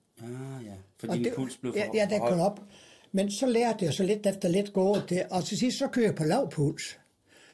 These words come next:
Speaker 2: Det er som cykelrytter, de kører på lav puls. De har ikke pulsen op, når de
Speaker 1: Nej,
Speaker 2: cykler.
Speaker 1: nej.
Speaker 2: Og ligesom dem, der løber maratonløb, det er også lav puls.
Speaker 1: Ja.
Speaker 2: Ja.
Speaker 1: Hvilepuls, den er
Speaker 2: Ja,
Speaker 1: lav. Ja.
Speaker 2: ja.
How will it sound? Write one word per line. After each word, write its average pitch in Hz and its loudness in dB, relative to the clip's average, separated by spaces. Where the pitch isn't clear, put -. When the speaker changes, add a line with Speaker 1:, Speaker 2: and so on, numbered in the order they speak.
Speaker 2:
Det 247 4
er 202 4
som 202 2
cykelrytter, 170 2
de 180 -2
kører 214 2
på 156 -2
lav 185 0
puls. 156 -2
De 269 0
har 190 4
ikke 208 -2
pulsen 190 0
op, 170 0
når 180 2
de 165 0
Speaker 1:
Nej, 113 -2
Speaker 2:
cykler. 135 -2
Speaker 1:
nej. 117 -4
Speaker 2:
Og 170 0
ligesom 190 2
dem, - -
der 196 4
løber 151 4
maratonløb, 160 2
det 269 0
er 214 0
også 196 -2
lav 175 0
puls. - -4
Speaker 1:
Ja. 117 -4
Speaker 2:
Ja. 208 -6
Speaker 1:
Hvilepuls, 127 -6
den 110 -6
er 98 -2
Speaker 2:
Ja, 98 -2
Speaker 1:
lav. 110 -6
Ja. 117 -8
Speaker 2:
ja. 196 -4